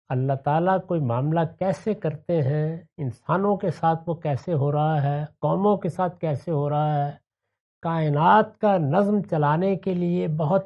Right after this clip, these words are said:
سے جو سوالات پیدا ہوتے ہیں، ان کا حقیقی جواب کیا ہے، ان چیزوں پر جب انسان غور کرتا ہے تو بسا اوقات اپنے حدود سے تجاوز کر لیتا ہے، اور پھر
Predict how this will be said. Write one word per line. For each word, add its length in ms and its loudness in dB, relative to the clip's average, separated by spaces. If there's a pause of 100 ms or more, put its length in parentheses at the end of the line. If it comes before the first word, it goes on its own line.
سے 100 -2
جو 120 -2
سوالات 680 0
پیدا 240 2
ہوتے 300 -2
ہیں، 80 -4
ان 120 -4
کا 180 0
حقیقی 460 -4
جواب 380 2
کیا 260 2
ہے، 120 0 (520)
ان 220 0
چیزوں 320 2
پر 220 -2
جب 160 -2
انسان 380 -2
غور 260 2
کرتا 500 0
ہے 140 0 (880)
تو 40 -4 (100)
بسا 240 2
اوقات 460 6
اپنے 260 -2 (120)
حدود 440 2
سے 80 0
تجاوز 440 -2
کر 220 -8
لیتا 320 -10
ہے، 80 -12 (840)
اور 240 0 (180)
پھر 200 4